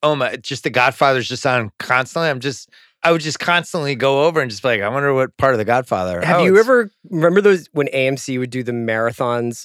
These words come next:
Speaker 2: of
Speaker 1: Yeah.
Speaker 2: the Godfather chronological cut? So
Speaker 1: Oh,
Speaker 2: that
Speaker 1: yeah.
Speaker 2: basically the Godfather was just on a loop from beginning to end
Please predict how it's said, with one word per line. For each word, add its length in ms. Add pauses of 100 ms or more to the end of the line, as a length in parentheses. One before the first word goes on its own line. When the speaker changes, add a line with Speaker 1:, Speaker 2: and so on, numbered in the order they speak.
Speaker 2:
of 60
Speaker 1:
Yeah. 200
Speaker 2:
the 160
Godfather 580
chronological 760
cut? 360 (120)
So 140
Speaker 1:
Oh, 60
Speaker 2:
that 80
Speaker 1:
yeah. 80
Speaker 2:
basically 420
the 100
Godfather 600
was 160
just 200
on 80
a 80
loop 360 (520)
from 220
beginning 380
to 120
end 380